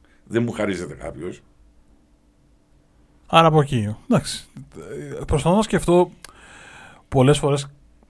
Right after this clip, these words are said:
Speaker 2: η ζωή σε κάνει να παίρνεις μεγάλες αριστερές ή δεξιές στροφές. Και προσπαθώ να σκεφτώ αν ήταν κάτι που ήταν από παιδί, αν
Speaker 1: Υπήρχε,
Speaker 2: υπήρχε, δηλαδή, από την
Speaker 1: υπήρχε.
Speaker 2: Αλεξάνδρεια, ας πούμε,
Speaker 1: Υπήρχε,
Speaker 2: πιο
Speaker 1: υπήρχε,
Speaker 2: πίσω, ή αν
Speaker 1: υπήρχε.
Speaker 2: προέκυψε στην πορεία.
Speaker 1: Υπήρχε, υπήρχε. Απλά ήταν, υπήρχε πιο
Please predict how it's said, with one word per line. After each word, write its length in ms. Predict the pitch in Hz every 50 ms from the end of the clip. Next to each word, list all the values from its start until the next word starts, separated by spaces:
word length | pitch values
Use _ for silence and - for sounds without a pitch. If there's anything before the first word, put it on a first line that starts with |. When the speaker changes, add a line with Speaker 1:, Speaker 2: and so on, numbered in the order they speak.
| _ _ _ _ _ _ _ _ _ _ _
Speaker 2:
η 120 | - 135 135
ζωή 240 | 123 120 123 127 139
σε 140 | 135 - 143
κάνει 180 | 131 143 147
να 120 | 147 139 139
παίρνεις 240 | - 139 139 143
μεγάλες 500 | 143 143 135 120 123 131 135 143 139 -
αριστερές 440 | - 127 123 - - 120 127 127 -
ή 40 | -
δεξιές 420 | 120 117 - - - - - 165
στροφές. 720 | 151 - 143 135 135 - - - 160 131 - - - - - - - - 170 - - - - - - - - 208 214 190 - 190 170 143 -
Και 140 | - 170 160
προσπαθώ 300 | 160 156 - 160 147 156
να 60 | 180
σκεφτώ 300 | 175 - 190 - - 190
αν 100 | 185 196
ήταν 180 | 202 226 214
κάτι 240 | 196 - 185 190 185
που 80 | - 202
ήταν 140 | 196 202 208
από 140 | 190 185
παιδί, 440 | - - 160 139 135 131 151 160 160 147 131 131
αν 60 | 131
Speaker 1:
Υπήρχε, 100 | 135 147 147
Speaker 2:
υπήρχε, 180 | 139 156 156
δηλαδή, 0 |
από 100 | 160 151
την 20 | 147
Speaker 1:
υπήρχε. 160 | 156 151 160
Speaker 2:
Αλεξάνδρεια, 640 | 147 143 135 - - 151 156 151 143 139 131 123 127
ας 120 | 113 -
πούμε, 220 | - 127 120 117
Speaker 1:
Υπήρχε, 200 | 117 113 - -
Speaker 2:
πιο 120 | - - 143
Speaker 1:
υπήρχε, 200 | 131 139 - - 127 - -
Speaker 2:
πίσω, 20 | 165 196 226 208 214 214
ή 40 |
αν 120 | 220 220 220
Speaker 1:
υπήρχε. 160 | 220 208 -
Speaker 2:
προέκυψε 440 | - - 196 190 190 190 - - 170
στην 120 | 156 165 151
πορεία. 380 | 151 156 156 165 143 113 104 - - - -
Speaker 1:
Υπήρχε, 460 | 92 92 - 98 - - - - - - - - _ _ _ -
υπήρχε. 440 | - - 190 175 120 - - 85 98
Απλά 520 | - - 147 160 180 180 175 - - - - _ _ _ _ _ _ _ _ _ _ -
ήταν, 260 | - - 143 160 165 165
υπήρχε 460 | 160 147 151 156 151 156 - 165 143
πιο 380 | 147 143 135 139 139 - 143